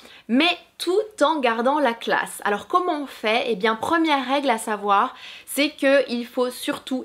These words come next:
éviter l'effet pigeonnant. L'effet pigeonnant, c'est ce qui va rendre le look, ben, vulgaire. Donc on va éviter à tout prix cet effet-là et on va miser donc sur des formes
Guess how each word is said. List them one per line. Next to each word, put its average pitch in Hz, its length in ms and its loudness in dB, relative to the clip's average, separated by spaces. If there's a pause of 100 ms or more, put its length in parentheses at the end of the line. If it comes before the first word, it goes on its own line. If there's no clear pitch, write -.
éviter 247 800 2
l'effet 220 680 0
pigeonnant. 262 460 2 (440)
L'effet 370 320 0
pigeonnant, 269 720 0
c'est 240 440 0
ce - 100 -12
qui - 160 -6
va 220 160 2
rendre 240 540 0
le 214 160 2
look, 226 340 -2
ben, 190 340 -2 (160)
vulgaire. 196 680 0 (380)
Donc 240 260 0
on 233 100 -2
va 214 200 0
éviter 269 340 -4
à 254 100 0
tout 254 140 -10
prix - 280 -8
cet 214 220 -6
effet-là 214 480 2 (320)
et 339 100 2
on 349 100 2
va 285 160 2
miser 262 400 0
donc 233 300 2
sur 247 380 -4
des 190 160 -4
formes 302 600 0